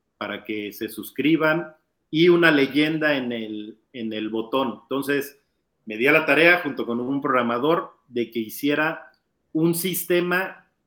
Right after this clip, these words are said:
que hiciera esos, esos cinco elementos, headline, subheadline, eh, video, eh, llamado a la acción y, y el botón. Y que lo hiciera de manera sencilla. Lo, lo hicimos como un,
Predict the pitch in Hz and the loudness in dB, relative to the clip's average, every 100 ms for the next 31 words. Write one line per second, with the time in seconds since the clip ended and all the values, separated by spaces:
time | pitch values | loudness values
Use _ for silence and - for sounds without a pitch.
0 | _ - 170 185 160 - 151 156 147 151 | _ 2 4 4 0 -2 0 0 -2 -4
1 | 139 123 - - 135 - 131 113 - 139 | -6 -6 -12 -16 -16 -10 -10 -10 -8 -6
2 | 139 135 127 110 110 - 110 104 117 117 | -6 -4 -4 -4 -6 -12 -12 -8 -8 -8
3 | 95 - 143 143 139 127 - 110 - 131 | -12 -10 -10 -8 -8 -8 -12 -14 -8 -6
4 | 135 131 127 131 _ _ _ _ _ _ | -6 -6 -8 -12 _ _ _ _ _ _
5 | - 101 101 98 101 101 107 127 139 135 | -12 -8 -6 -8 -8 -8 -4 0 2 2
6 | 135 131 _ _ _ _ - 104 101 104 | 0 -4 _ _ _ _ -12 -10 -8 -8
7 | 107 120 123 117 101 - 131 147 170 - | -4 0 0 0 -2 -4 -2 0 -2 -6
8 | 117 104 101 95 98 - - 107 101 98 | -6 -4 -4 -6 -10 -14 -12 -8 -6 -6
9 | 98 104 - 127 240 - - _ _ _ | -6 -8 -2 0 0 -2 -12 _ _ _
10 | _ _ - 165 190 160 160 170 175 165 | _ _ -6 2 4 4 6 8 8 4
11 | - 147 139 139 147 156 156 143 135 127 | 0 0 2 2 2 4 4 4 2 0
12 | 120 113 110 - 120 117 185 165 120 - | 0 -2 -4 -4 -4 0 0 2 -2 -4
13 | - 117 127 139 117 151 156 165 165 135 | -8 -4 -4 -4 -4 -2 -2 -2 -2 -2
14 | 127 131 143 139 123 | 0 -2 -2 -2 -6